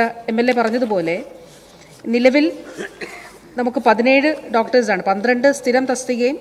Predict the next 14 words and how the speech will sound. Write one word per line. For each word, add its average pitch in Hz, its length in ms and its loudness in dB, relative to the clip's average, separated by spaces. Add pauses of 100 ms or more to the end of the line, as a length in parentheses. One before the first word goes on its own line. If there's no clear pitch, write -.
(160)
പിന്നെ 233 180 -8
അതുകൂടാതെ 240 360 0
അഞ്ച് 240 220 -2 (180)
എൻ 214 140 -6
എച്ച് 262 140 -6
എം 240 80 -4
വഴി 247 180 -2
കൊടുത്തതും 220 340 -2 (540)
ഉൾപ്പെടെ 226 360 0 (340)
പതിനേഴ് 233 420 2
ഡോക്ടേഴ്സ് 247 420 0
ഉൾപ്പെടെ 233 360 -2
നാൽപത്തിരണ്ട് 254 480 -2
സ്ഥിരം 247 220 -6